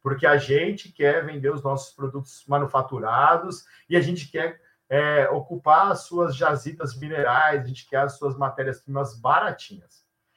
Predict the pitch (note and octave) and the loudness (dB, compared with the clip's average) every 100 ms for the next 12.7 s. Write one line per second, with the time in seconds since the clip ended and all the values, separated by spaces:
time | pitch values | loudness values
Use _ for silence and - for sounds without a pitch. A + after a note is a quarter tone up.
0 | _ - B2+ D3+ C#3+ F3 - - - G#3 | _ -6 -2 0 -2 -6 -10 -8 0 0
1 | G#3 G#3+ - D3+ D3+ D3 C#3+ C#3 C3+ C3 | 0 -10 -10 -8 -8 -6 -8 -8 -6 -6
2 | A2+ A2+ B2 C3 A#2 A#2 A2+ - A#2 A#2 | -4 -2 -2 -4 -20 -20 -12 -6 -6 -6
3 | B2 A2 A2 B2 - B2 A#2 A2+ - A#2+ | -14 -14 -16 -20 -18 -16 -16 -16 -8 -6
4 | A#2 A#2+ A#2 - _ _ _ A#2+ A#2+ B2 | -8 -10 -12 -12 _ _ _ -4 -4 -4
5 | B2+ B2 - A#2+ A2+ A2 A#2+ A#2 - A#2 | -6 -6 -6 0 2 2 -2 -6 -2 0
6 | G#2+ B2 C#3+ - _ _ _ - A#2 - | 0 0 -4 -4 _ _ _ -8 -8 2
7 | C#3+ A#2+ C3 D#3+ B2+ G2+ A#2 - A#2 G#2+ | 2 2 -4 -4 -8 -8 -10 -8 -6 -6
8 | G2 A2 - C#3 - C#3 C#3 D3+ D#3+ D#3+ | -6 -10 -10 -12 2 6 6 2 -4 -2
9 | C3+ C#3 C3 B2+ F3+ E3 C3+ - F3+ - | -4 -2 -4 -4 -2 0 -2 -2 -6 -4
10 | A2+ - _ _ A#2 C3 B2+ C3 B2+ A#2+ | -6 -6 _ _ -4 -4 -4 -4 -2 -2
11 | B2 C3+ C#3+ A#2+ A2+ A#2+ C#3+ C#3+ C#3+ C#3+ | -4 -6 -6 -6 -8 -8 -8 -8 -6 -6
12 | C#3+ A#2+ A#2 B2 A#2 A#2+ - | -6 -10 -14 -14 -12 -12 -12